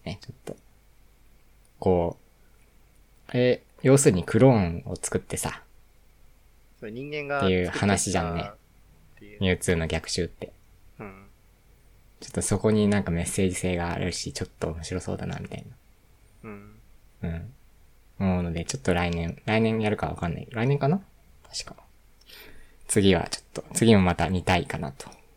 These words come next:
Speaker 2: はい。
Speaker 1: 思います。
Speaker 2: ぜひ見て、感想をお聞かせください。
Speaker 1: あとは、えー、四季折々。これ折々の漢字が違うんだけど。
Speaker 2: これは俺全然知らないな。
Speaker 1: うん。マイナーだね。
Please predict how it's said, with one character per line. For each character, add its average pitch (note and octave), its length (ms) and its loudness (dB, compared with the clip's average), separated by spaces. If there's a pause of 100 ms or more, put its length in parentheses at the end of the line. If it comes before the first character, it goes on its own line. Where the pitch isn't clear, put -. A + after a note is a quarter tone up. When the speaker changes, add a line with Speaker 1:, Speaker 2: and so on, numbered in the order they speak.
(480)
Speaker 2:
は - 180 -18
い。 - 40 -20 (520)
Speaker 1:
思 E2 140 -4
い D#2 40 -4
ま D2+ 120 -8
す。 - 60 -10
Speaker 2:
ぜ G#2 60 -10
ひ G2 60 -16
見 - 40 -20
て、 - 20 -20 (420)
感 A2 280 -18
想 A2 80 -20
を - 20 -18
お G2 60 -20 (100)
聞 - 80 -20
か A2 140 -18
せ - 320 -20
く - 20 -16
だ G#2 60 -14
さ - 160 -16
い。 G#2 60 -18 (540)
Speaker 1:
あ F2 240 2 (100)
と D2+ 180 -6
は、 D#2+ 300 2 (440)
え E2 340 -6
ー、 - 20 -14
四 - 180 -4
季 G#2+ 140 6
折 F2 200 2
々。 D#2+ 120 0 (1400)
こ G#2+ 100 -2
れ F2+ 60 2
折 G#2+ 260 6
々 F#2 160 6
の D#2 140 -4
漢 F2+ 200 -2
字 E2+ 120 -2
が F2 60 0
違 F2+ 300 -2
う - 20 -4
ん E2 80 -4
だ - 100 -8
け - 80 -8
ど。 D#2+ 220 -8 (120)
Speaker 2:
こ - 180 -10
れ C#4 280 -8
は A#3 240 0
俺 F#3+ 240 -2
全 F3+ 260 -6
然 F#3 120 -6
知 F3+ 100 -8
ら F3 100 -2
な E3 140 -6
い D3 40 -6
な。 B2 120 -8 (300)
Speaker 1:
う G2 60 -4
ん。 F#2 300 -6 (500)
マ F2+ 120 0
イ F2 80 -2
ナ E2+ 400 -4 (120)
ー - 40 -6
だ E2+ 80 -4
ね。 D#2 200 -10